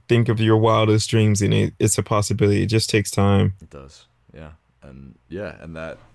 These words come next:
Speaker 2: that shift to that vibration where it is.
Speaker 1: Yeah,
Speaker 2: So,
Speaker 1: exactly.
Speaker 2: yeah.
Speaker 1: Uh, and that's why, uh, I love about Elon
Speaker 2: Mm-hmm.
Speaker 1: <laughs> is that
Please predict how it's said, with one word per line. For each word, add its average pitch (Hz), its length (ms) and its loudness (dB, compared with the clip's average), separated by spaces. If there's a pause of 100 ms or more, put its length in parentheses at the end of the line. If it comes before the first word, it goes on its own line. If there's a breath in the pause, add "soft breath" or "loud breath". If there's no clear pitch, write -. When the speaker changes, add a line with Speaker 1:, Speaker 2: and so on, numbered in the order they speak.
(100)
Speaker 2:
that 80 300 -14 (160)
shift - 680 -8
to - 100 -12
that 80 280 -10
vibration 85 760 -10
where 87 420 -12 (400)
it 90 140 -12
is. - 440 -14 (500 soft breath)
Speaker 1:
Yeah, 113 320 4
Speaker 2:
So, - 140 -12
Speaker 1:
exactly. 110 640 2 (140)
Speaker 2:
yeah. 78 160 -14 (260 loud breath)
Speaker 1:
Uh, 113 280 0
and 117 160 4
that's 139 180 2
why, 123 460 2
uh, 110 380 4 (720)
I 113 80 4
love 113 680 2 (260)
about 107 580 2
Elon 113 520 4
Speaker 2:
Mm-hmm. 87 500 -8
Speaker 1:
<laughs> - 540 -18
is 113 240 4
that 107 340 4